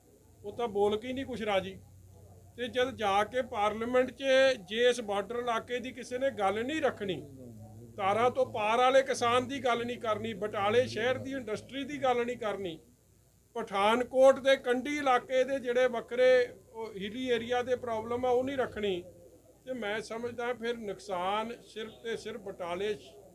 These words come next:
ਹਲਕੇ ਦਾ, ਗੁਰਦਾਸਪੁਰ ਹਲਕੇ ਦਾ ਹੋ ਸਕਦਾ। ਅੱਗੇ ਵੀ ਆਪਾਂ ਸਨੀ ਦਿਓਲ ਜੀ ਨੂੰ ਜਿਤਾ ਕੇ ਵੇਖ ਹੀ ਲਿਆ, ਫਿਲਮ ਆ ਗਈ ਗੱਦਰ, ਗਦ-, ਗਦਾਰ ਕੀ ਗਦਰ ਜਿਹੜੀ ਵੀ ਸੀ,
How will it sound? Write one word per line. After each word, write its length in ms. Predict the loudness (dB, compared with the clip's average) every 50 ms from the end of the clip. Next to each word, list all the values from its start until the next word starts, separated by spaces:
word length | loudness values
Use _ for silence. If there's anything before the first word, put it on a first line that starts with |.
| -20 -20 -20 _ _ _ _ -10 -8
ਹਲਕੇ 360 | -8 -8 -8 -8 -8 -8 -6
ਦਾ, 340 | -6 -6 -4 -4 -4 -4 -6
ਗੁਰਦਾਸਪੁਰ 720 | -8 -10 -14 -12 -8 -6 -6 -4 -4 -6 -8 -10 -12 -10
ਹਲਕੇ 360 | -8 -8 -8 -10 -8 -8 -8 -6
ਦਾ 160 | -6 -6 -6
ਹੋ 120 | -6 -10 -12
ਸਕਦਾ। 320 | -14 -16 -14 -10 -8 -8
ਅੱਗੇ 200 | -8 -8 -8 -10
ਵੀ 120 | -8 -6
ਆਪਾਂ 400 | -8 -8 -8 -8 -8 -6 -6 -6 -8 -10 -18 -20 -20 -20 _ _ _ _ _ -20 -20 -20 -20 _ _ _ _ _ _
ਸਨੀ 320 | -10 -4 -4 -2 -2 -2 -4
ਦਿਓਲ 380 | -4 -2 0 0 0 0 -2
ਜੀ 140 | -4 -8 -8
ਨੂੰ 180 | -6 -8 -8 -8
ਜਿਤਾ 340 | -8 -8 -4 -2 -2 -2
ਕੇ 160 | -2 -2 -4 -6
ਵੇਖ 280 | -4 -2 -2 -4 -4
ਹੀ 100 | -6 -8
ਲਿਆ, 320 | -6 -4 -2 -2 -4 -6 -10 -20 _ _ _ _ _ _ _ _ _ _ _ _ _ _ _ _ _ -6
ਫਿਲਮ 300 | -6 -4 -4 -2 -2 0
ਆ 200 | 2 2 2 0
ਗਈ 160 | -2 -4 -6
ਗੱਦਰ, 420 | -4 -4 -4 -4 -4 -6 -8 -8 -10 _ _ _ _ _ _ _ _ _ _ _ _ _ _ _ _ -20 _ -20 -20 _ -20 -20 -20 -20 _ _ -10
ਗਦ-, 280 | -6 -6 -4 -4 -6 -6
ਗਦਾਰ 520 | -6 -6 -2 0 0 2 4 4 2 2
ਕੀ 180 | -2 -8 -12 -8
ਗਦਰ 300 | -4 -4 -2 -2 -4 -6
ਜਿਹੜੀ 280 | -4 -6 -4 -2 -2
ਵੀ 120 | -2 -2 -2
ਸੀ, 200 | -2 -4 -4